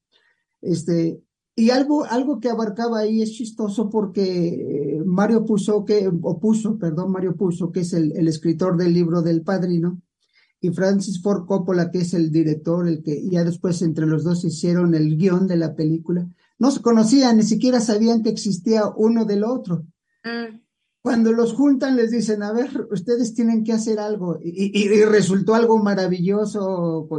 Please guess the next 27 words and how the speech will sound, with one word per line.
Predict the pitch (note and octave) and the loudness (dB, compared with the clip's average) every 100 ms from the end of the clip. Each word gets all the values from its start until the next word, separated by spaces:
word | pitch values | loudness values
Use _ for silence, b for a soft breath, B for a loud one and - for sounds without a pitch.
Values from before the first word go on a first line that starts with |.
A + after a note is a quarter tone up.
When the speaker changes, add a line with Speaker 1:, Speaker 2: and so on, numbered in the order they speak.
| C#3+ | -6
Speaker 1:
inclusive | E3+ E3+ D#3 F#3 F#3 | -8 -4 -2 0 2
una | G3 E3+ | 0 2
segunda | E3+ E3 F#3 F3+ | 0 0 0 0
y | F3+ | 0
una | F3+ E3+ | 0 -2
tercera, | D#3 D3 E3+ E3 E3 B B G3 | -4 -4 -2 -2 -2 B B -4
aunque | G3+ B3+ | 0 4
a | |
mí | C#4 | 4
no | C#4 | 6
me | A#3+ | 4
gustó | F#3 E3+ G3+ | 2 0 2
mucho | G3+ F#3 | 2 0
la | D#3 D3 | -4 -4
tercera, | D3+ C#3+ E3 D3+ D3 | -6 -4 -2 -2 -2
pero | D3+ D3+ | 0 0
la | D#3+ | 0
segunda | E3 D#3+ G3 F#3+ | 0 0 0 0
también | E3 E3+ F#3 | 0 0 0
es | F3+ | -2
igual | E3+ F3 F3 | 0 0 0
de | D#3+ | 0
maravillosa | D#3 D#3 D#3 E3+ E3+ - | -2 -2 0 -2 -4 -6
que | |
la | D#3+ D#3 | -6 -4
primer | D#3+ D#3+ D#3 | -2 -2 0
película. | F#3+ F3 E3+ F3 G3 | 0 0 0 0 -2